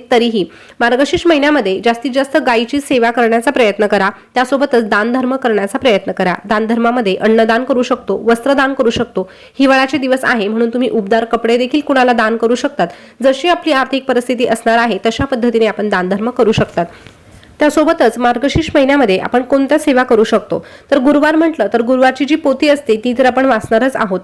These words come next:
पण या व्यतिरिक्त आपल्याला कुठल्या सेवा करता येतील, तर आपण गुरुवारच्या दिवशी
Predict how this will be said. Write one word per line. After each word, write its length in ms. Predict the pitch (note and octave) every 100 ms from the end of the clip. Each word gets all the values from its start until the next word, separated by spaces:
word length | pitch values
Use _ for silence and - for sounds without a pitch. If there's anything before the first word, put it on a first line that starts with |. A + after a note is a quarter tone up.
| -
पण 100 | B3
या 140 | B3
व्यतिरिक्त 440 | C4 C4 C#4 C#4+ -
आपल्याला 420 | - - A#3 A#3
कुठल्या 360 | C4 C4 C#4+ C#4+
सेवा 240 | D4+ C4+
करता 300 | C4+ B3 A#3
येतील, 260 | A3 F#3 E3+ - - -
तर 140 | C#4+ - - -
आपण 260 | - C#4+
गुरुवारच्या 500 | C4 C4 B3+ B3+ D#4
दिवशी 420 | C#4 C4+ - A#3